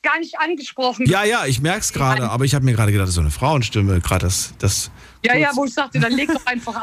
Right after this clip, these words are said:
Speaker 1: auf,
Speaker 2: <laughs>
Speaker 1: ne? Hi. Hallo.
Speaker 2: Danny, ja, hallo. Ja.
Speaker 1: Hi,
Speaker 2: Ich, ich muss mir,
Speaker 1: hallo.
Speaker 2: ja, ich, ich freue mich, dass du da bist. Also, dann lass uns keine Zeit verlieren. Verrat mir, welche nervige
Speaker 1: Genau.
Speaker 2: Frage du häufig hörst.
Speaker 1: Häufig,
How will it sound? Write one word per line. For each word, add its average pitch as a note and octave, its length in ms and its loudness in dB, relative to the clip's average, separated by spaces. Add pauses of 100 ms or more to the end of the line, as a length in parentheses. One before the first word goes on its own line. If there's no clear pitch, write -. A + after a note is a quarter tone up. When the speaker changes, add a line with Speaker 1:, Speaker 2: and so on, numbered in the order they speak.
Speaker 1:
auf, A#3 200 2
Speaker 2:
<laughs> - 0 -
Speaker 1:
ne? D4+ 80 2 (400)
Hi. - 400 0 (480)
Hallo. D4+ 480 -2 (1160)
Speaker 2:
Danny, C4 480 0
ja, D3+ 340 0
hallo. E3+ 440 0 (120)
Ja. G2 460 2
Speaker 1:
Hi, B3+ 580 -2
Speaker 2:
Ich, A#3 120 0
ich B3+ 240 0
muss B3 180 2
mir, A#3 100 0
Speaker 1:
hallo. G3+ 400 0 (200)
Speaker 2:
ja, A2+ 320 -2
ich, A#2 260 -10
ich D#3 80 -2
freue A3+ 140 0
mich, C#4+ 80 2
dass A#3+ 100 0
du A#3 60 -2
da F#3 160 0
bist. F#2+ 200 -4
Also, C3 460 0
dann F3 200 0
lass E3+ 240 0
uns G#3 120 -2
keine F#3 160 0
Zeit G3 200 0
verlieren. F#3 260 0
Verrat E3 320 0
mir, E3+ 120 2
welche D3+ 240 2
nervige C3+ 540 0
Speaker 1:
Genau. D#4+ 220 -2
Speaker 2:
Frage A3+ 220 -2
du B2+ 200 0
häufig A2 340 0
hörst. D#2 400 -2 (1000)
Speaker 1:
Häufig, D#4+ 480 0